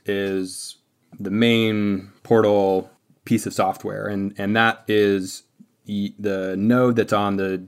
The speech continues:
decentralized Sia network. And so when that, when we start up a, a portal, um, it's going to sync the Sia blockchain,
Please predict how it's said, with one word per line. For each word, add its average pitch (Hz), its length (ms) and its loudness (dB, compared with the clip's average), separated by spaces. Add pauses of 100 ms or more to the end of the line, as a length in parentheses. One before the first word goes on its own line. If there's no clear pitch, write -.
(160)
decentralized 98 680 -4
Sia 90 280 -10
network. 87 460 -14
And 95 120 -10
so 90 180 -4
when 90 140 -6
that, 110 260 0 (1120)
when 104 120 -2
we 101 80 0
start 139 260 4
up 123 160 2
a, 107 420 4
a - 60 0
portal, 135 560 4 (120)
um, 101 280 2
it's 95 140 -4
going 101 280 0
to 101 180 -4
sync 117 400 0
the 101 640 0 (260)
Sia 98 300 -2
blockchain, 110 680 2